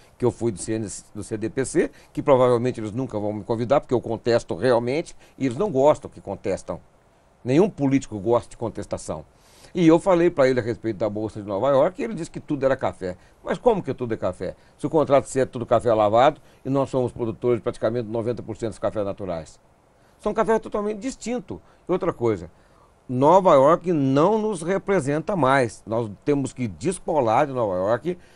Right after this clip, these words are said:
nós temos que fixar um preço mínimo à altura, condizente, que faça os produtores ganhar dinheiro, que remunere, remunere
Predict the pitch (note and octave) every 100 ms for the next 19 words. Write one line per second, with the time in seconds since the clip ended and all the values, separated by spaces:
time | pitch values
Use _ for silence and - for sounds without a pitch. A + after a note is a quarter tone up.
0 | _ B2 C#3+ C#3 D#3+ - C3+ - F#3 -
1 | - D3+ C#3+ - C3 B2 A#2+ A#2 A2+ A2
2 | G#2+ G#2+ C3+ F3 - A#2 C3+ - - C#3+
3 | E3+ G3 A#2 A2+ B2 - A#3 _ _ _
4 | - G3 - A#2 G2+ A#2+ A#2+ G#2+ - A2+
5 | A2 F#2+ G2 G2+ F#2+ B2 - G2+ D#3+ F3+
6 | D#3+ D#3+ D3 A#2 G#2+ - - G#2 C3+ A#2+
7 | A2 A2